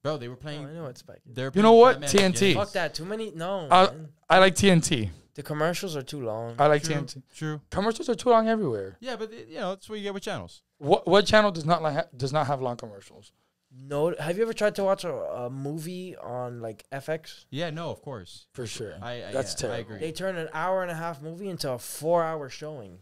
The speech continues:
Speaker 3: This
Speaker 1: Yeah.
Speaker 3: guy's <laughs> You know what, though? See, look, One O Channel had, never had commercials like that, but it's not what I would watch at this point. The Disney Channel.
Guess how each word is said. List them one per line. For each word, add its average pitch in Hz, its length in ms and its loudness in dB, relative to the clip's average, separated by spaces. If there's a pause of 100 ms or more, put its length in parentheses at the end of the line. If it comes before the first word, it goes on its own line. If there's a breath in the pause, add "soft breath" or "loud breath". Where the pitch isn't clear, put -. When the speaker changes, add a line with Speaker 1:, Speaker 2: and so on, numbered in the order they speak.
Speaker 3:
This - 220 -6
Speaker 1:
Yeah. - 440 -8
Speaker 3:
guy's - 500 -14
<laughs> - 420 -20
You 156 120 -8
know 160 120 2
what, 190 280 8
though? 214 240 0
See, 160 300 -8
look, 131 220 2
One 143 160 8
O 170 100 6
Channel 180 480 2
had, 156 280 0 (480)
never 139 280 -2
had 165 180 2
commercials 175 420 -2
like 185 160 -2
that, 196 260 -2 (380)
but 117 280 -4 (680)
it's 127 120 -6
not 139 140 2
what 135 100 4
I 127 60 4
would 127 120 4
watch 143 300 2 (100)
at 147 120 -4
this 165 160 -8
point. 185 220 -8
The 107 80 -8
Disney 101 360 -6
Channel. - 340 -14